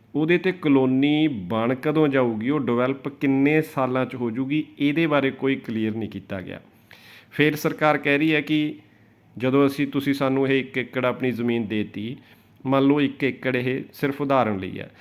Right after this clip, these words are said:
ਤਾਂ ਤੁਹਾਨੂੰ ਅਸੀਂ ਅਗਲੇ ਤਿੰਨ ਸਾਲਾਂ ਦੇ ਲਈ ਇਸ ਇੱਕ ਏਕੜ ਜ਼ਮੀਨ ਦਾ ਪੱਚੀ ਹਜ਼ਾਰ ਜਾਂ ਵੱਧ ਤੋਂ ਵੱਧ ਤੀਹ ਹਜ਼ਾਰ ਪਰ ਸਾਲ ਦਾ ਤੁਹਾਨੂੰ ਅਸੀਂ ਦੇਵਾਂਗੇ।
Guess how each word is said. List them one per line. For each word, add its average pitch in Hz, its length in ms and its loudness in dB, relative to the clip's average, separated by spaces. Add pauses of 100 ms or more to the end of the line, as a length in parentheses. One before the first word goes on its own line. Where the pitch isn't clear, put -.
(340)
ਤਾਂ 147 120 2
ਤੁਹਾਨੂੰ 156 380 6
ਅਸੀਂ 160 220 0 (420)
ਅਗਲੇ 160 260 4
ਤਿੰਨ 143 320 2
ਸਾਲਾਂ 135 420 0
ਦੇ 131 140 2
ਲਈ 120 280 0 (100)
ਇਸ 139 340 0
ਇੱਕ 139 280 -4 (120)
ਏਕੜ 135 340 -2
ਜ਼ਮੀਨ 120 640 0 (200)
ਦਾ 113 500 -4
ਪੱਚੀ 151 460 -2
ਹਜ਼ਾਰ 143 380 2 (500)
ਜਾਂ 135 160 4
ਵੱਧ 135 180 4
ਤੋਂ 156 160 0
ਵੱਧ 151 240 2 (180)
ਤੀਹ 165 400 4
ਹਜ਼ਾਰ 127 400 4 (800)
ਪਰ 139 220 4
ਸਾਲ 117 440 0
ਦਾ 113 120 -2
ਤੁਹਾਨੂੰ 113 360 -4
ਅਸੀਂ 113 180 -6
ਦੇਵਾਂਗੇ। 104 500 -4